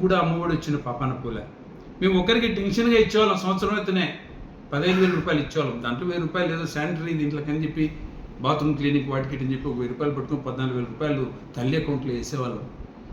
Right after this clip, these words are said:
ఈ పొద్దు ఏమైపోయిందో తెలియడంలే. మీరు వచ్చిన తర్వాత ఇంట్లో ఎంతమంది పిల్లలు ఉంటే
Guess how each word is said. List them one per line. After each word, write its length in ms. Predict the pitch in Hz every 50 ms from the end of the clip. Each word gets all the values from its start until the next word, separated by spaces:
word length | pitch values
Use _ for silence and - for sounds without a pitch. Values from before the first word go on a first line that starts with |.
| - - - - - - - - 208
ఈ 40 | 190 185
పొద్దు 220 | 226 208 208 240 233 226 202 190
ఏమైపోయిందో 460 | 226 254 262 254 233 240 226 233 240 226 226
తెలియడంలే. 420 | 208 202 202 202 196 185 180 175 185 180 160 160
మీరు 120 | 196 202 214
వచ్చిన 200 | - - 233 214 220
తర్వాత 240 | 214 208 214 196 196 185 190
ఇంట్లో 220 | 190 190 190 208 202 196 190
ఎంతమంది 400 | 185 190 190 185 185 190 208 196 196
పిల్లలు 200 | 190 180 180 180 185
ఉంటే 100 | 180 180